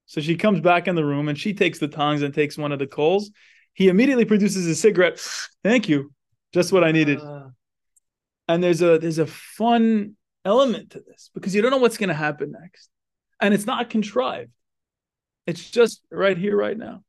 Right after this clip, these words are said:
Speaker 1: And there's so many stories of, like, the Zen masters with their students. And the guy's holding a stick and he says, "All right, who can tell me what this is?"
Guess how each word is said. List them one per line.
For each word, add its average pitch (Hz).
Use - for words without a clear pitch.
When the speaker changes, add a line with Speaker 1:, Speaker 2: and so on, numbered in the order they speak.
Speaker 1:
And 170
there's 165
so 277
many 208
stories 196
of, 151
like, 147
the 151
Zen 208
masters 208
with 175
their 165
students. 92
And 160
the 160
guy's 185
holding 196
a 156
stick -
and 160
he 156
says, 160
"All 175
right, 170
who 202
can 202
tell 196
me 180
what 175
this 165
is?" 147